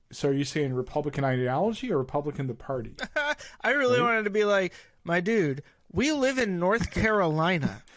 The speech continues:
Speaker 1: Yeah.
Speaker 2: Like,
Speaker 1: <laughs> Like
Speaker 2: the Republican-controlled state legislature has been reprimanded repeatedly now for gerrymandering based on racial profiling or ethnic profiling.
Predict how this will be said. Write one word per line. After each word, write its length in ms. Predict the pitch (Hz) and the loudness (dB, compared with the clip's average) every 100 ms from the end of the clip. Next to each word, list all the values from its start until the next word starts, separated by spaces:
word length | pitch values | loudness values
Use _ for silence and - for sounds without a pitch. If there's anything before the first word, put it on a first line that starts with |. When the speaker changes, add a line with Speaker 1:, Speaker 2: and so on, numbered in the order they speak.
| - | -2
Speaker 1:
Yeah. 500 | 180 180 - 208 185 | 0 0 2 0 0
Speaker 2:
Like, 420 | - 175 170 - 254 | 2 2 2 2 2
Speaker 1:
<laughs> 0 | |
Like 280 | 208 - - | 2 -2 -8
Speaker 2:
the 680 | 165 175 156 175 226 226 214 | -4 -2 -2 2 2 4 4
Republican-controlled 1400 | 190 196 - 254 277 277 262 269 233 240 233 233 240 220 | 4 4 2 2 2 -2 0 -2 2 0 2 2 2 2
state 400 | - - 214 233 | 0 0 0 0
legislature 1000 | 190 240 196 156 180 160 143 160 160 190 - - _ _ _ _ _ _ - | 0 2 2 2 2 0 0 0 0 0 -6 -20 _ _ _ _ _ _ -4
has 360 | 170 202 196 170 | 2 2 2 0
been 340 | 202 202 175 | 0 0 0
reprimanded 800 | 196 233 247 233 214 208 202 185 | 0 0 -2 0 0 2 0 0
repeatedly 960 | 185 208 - - 254 302 262 220 180 | 0 0 0 0 0 0 0 0 0
now 360 | 160 151 135 131 | 0 0 0 0
for 300 | - 196 196 | -2 0 0
gerrymandering 1000 | 165 170 196 262 247 226 208 202 196 190 | 0 0 2 2 0 0 0 0 0 0
based 300 | 180 190 - | 2 0 2
on 400 | 175 143 127 127 139 | 0 0 -2 -4 0
racial 560 | 196 240 - 262 262 | 0 0 0 0 0
profiling 840 | - 208 214 - 143 127 117 101 - _ _ _ _ | 0 0 2 2 -2 -2 -6 -12 -18 _ _ _ _
or 180 | - 151 - | -4 -4 -2
ethnic 440 | 208 220 202 180 - | -2 -2 -4 -4 -2
profiling. 720 | 156 139 127 110 - 50 | -2 -2 -6 -10 -12 -16